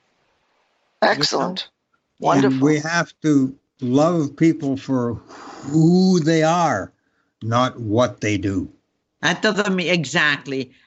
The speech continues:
Speaker 2: And, and, and
Speaker 3: And
Speaker 2: we
Speaker 3: a
Speaker 2: have to
Speaker 3: lot
Speaker 2: love
Speaker 3: of
Speaker 2: them enough not to
Speaker 3: Go ahead.
Speaker 2: allow them to abuse us.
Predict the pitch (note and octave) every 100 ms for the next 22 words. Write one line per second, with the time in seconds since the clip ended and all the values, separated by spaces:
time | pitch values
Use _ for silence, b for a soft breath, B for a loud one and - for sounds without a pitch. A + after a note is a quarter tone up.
0 | b D#3+ E3 D3+ F3+ F3+ E3+ - C3+ C#3
1 | C#3 C#3+ D3 E3 D#3 A#3+ A3 G#3+ G3 E3+
2 | E3 - _ _ _ _ _ _ _ _
3 | _ _ _ D#3 F3 G3 D#3+ C#3+ D3+ B2
4 | A#2+ A2 G#2 F#2+ A2+ _ _ _ _ _
5 | _ _ _ - B2+ B2 D#3 B2+ - -
6 | -